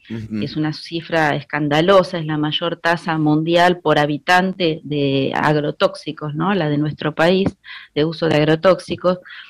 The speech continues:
Speaker 2: Eh, esto se dispersa, no solamente afecta a las poblaciones fumigadas, que bueno, a veces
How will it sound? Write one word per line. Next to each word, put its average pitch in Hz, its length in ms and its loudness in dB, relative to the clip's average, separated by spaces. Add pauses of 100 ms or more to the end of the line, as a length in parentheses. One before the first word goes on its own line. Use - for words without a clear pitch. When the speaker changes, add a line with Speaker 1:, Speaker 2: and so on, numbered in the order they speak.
(220)
Speaker 2:
Eh, 156 420 6
esto 226 320 8
se 180 180 2
dispersa, 160 840 2
no 180 160 2
solamente 202 560 2
afecta 170 460 2
a - 20 0
las 147 140 -2
poblaciones 156 640 0
fumigadas, 170 640 4
que - 140 -16
bueno, 160 260 2
a 147 40 0
veces 160 360 2